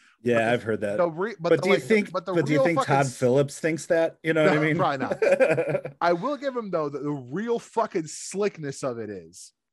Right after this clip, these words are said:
Speaker 2: th-, 'cause there was a big part of, uh, a big part of the movie is that he thought he was Wayne's illegitimate child.
Speaker 1: Mm-hmm.
Speaker 2: Uh, and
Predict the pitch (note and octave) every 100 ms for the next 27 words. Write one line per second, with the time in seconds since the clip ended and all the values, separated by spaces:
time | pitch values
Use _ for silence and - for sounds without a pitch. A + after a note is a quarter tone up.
0 | _ _ _ _ _ _ _ _ _ _
1 | _ D3 - D#3 E3+ F3+ E3+ D#3+ F3+ F#3+
2 | G3+ F#3 F3 D#3 D3+ C3+ C3 _ D#3 D3+
3 | E3 F3 D3 C#3+ C3+ B2 B2+ A#2+ C#3+ C#3+
4 | B2 A#2 G2+ A#2 G#2+ - _ - B2 G#2
5 | A2 G2 F#2+ A2+ D#2+ - - - - _
6 | - C3 B2 G#2+ - - _ A#2+ A2+ G#2
7 | G2+ G2 _ C3+ C3+ C3 B2+ B2